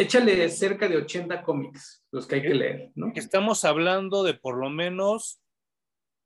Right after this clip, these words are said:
Speaker 2: ocho años de publicación, ¿no?
Speaker 1: Sí, más o menos.
Speaker 2: Ujú.
Speaker 1: Entonces, tal vez algunos me los pase así de, voy a leer por encimita, porque también Gardinis es muy repetitivo, entonces
Speaker 2: Mucho.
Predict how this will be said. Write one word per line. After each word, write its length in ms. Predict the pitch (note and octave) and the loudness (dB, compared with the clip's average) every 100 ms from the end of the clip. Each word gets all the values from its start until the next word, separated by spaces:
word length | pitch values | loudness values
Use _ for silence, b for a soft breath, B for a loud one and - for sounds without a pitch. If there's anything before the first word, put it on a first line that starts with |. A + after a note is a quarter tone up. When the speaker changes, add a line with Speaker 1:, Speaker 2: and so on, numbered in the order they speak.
| _ | _
Speaker 2:
ocho 300 | E3 E3 F3 | 0 0 0
años 220 | F3 F3+ | 0 2
de 100 | D3 | 0
publicación, 760 | C3+ B2 A#2 - A#2 - F3+ B2+ | 0 -2 -2 -2 -2 -2 -2 -2
¿no? 260 | D3 B3+ _ _ _ _ _ _ _ _ _ _ _ - | -6 -8 _ _ _ _ _ _ _ _ _ _ _ -2
Speaker 1:
Sí, 160 | A#2+ F#3 | 2 4
más 220 | F#3+ F#3+ | 2 2
o 20 | |
menos. 460 | E3+ A3+ G#3+ - - - - | 4 6 4 0 -10 -18 -12
Speaker 2:
Ujú. 400 | B2+ A#2+ C#3 E3+ _ - | -10 -8 -8 -10 _ 0
Speaker 1:
Entonces, 260 | A3 A3+ | 2 4
tal 160 | B3 C#4+ | 4 6
vez 160 | D#4 | 6
algunos 380 | C#4+ A3 B3 B3+ | 4 4 2 2
me 100 | G#3+ | 2
los 140 | E3+ - | 0 -2
pase 240 | G3+ A3+ | -2 0
así 340 | G#3+ - F#3+ | -2 -4 -6
de, 480 | G3 F3+ D#3 C#3+ C3+ - | -2 0 0 -2 -4 -4
voy 140 | D#3+ | -2
a 180 | F#3 D#3+ | -2 -2
leer 200 | - D#3 | -6 -6
por 120 | - D3 | -6 -6
encimita, 460 | C#3+ C#3+ D#3 D3+ | -4 -2 0 0
porque 240 | D#3+ C#3+ D3 | 0 0 -2
también 420 | D3 D#3 F#3 G4+ _ | -2 0 0 -2 _
Gardinis 360 | - F#3 F#3+ F#3 | 0 0 0 -6
es 120 | F3+ | -8
muy 220 | E3+ E3 F#3 | 0 2 4
repetitivo, 720 | F#3 D3+ D3 C#3 F3 D#3+ C#3 | 2 0 -6 -8 -2 2 2
entonces 640 | - D#3+ E3 F#3+ F#3 - _ - | 0 -2 0 0 -2 -10 _ -12
Speaker 2:
Mucho. 500 | B2 C#3 - A#2 | -6 -6 -4 -4